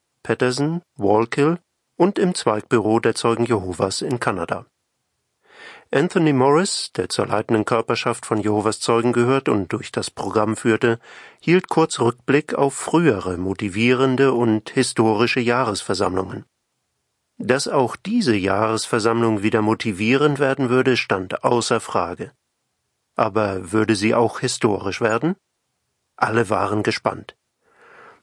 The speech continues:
Doch zunächst nahmen zwei Videos die Zuhörer mit auf eine Reise um die Welt. Bau von Königreichsseelen.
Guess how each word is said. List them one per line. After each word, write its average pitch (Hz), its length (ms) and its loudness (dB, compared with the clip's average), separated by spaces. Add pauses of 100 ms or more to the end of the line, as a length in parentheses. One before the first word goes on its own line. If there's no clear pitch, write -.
Doch 175 280 0
zunächst 165 540 0 (100)
nahmen 131 480 0
zwei 131 360 0
Videos 107 440 -2
die - 140 -12
Zuhörer 113 500 2
mit 131 240 2
auf 127 180 0
eine 127 300 0
Reise 110 400 2
um 110 240 0
die 110 160 0
Welt. - 340 -10 (1500)
Bau 120 560 2
von 135 300 -2
Königreichsseelen. 123 1000 -2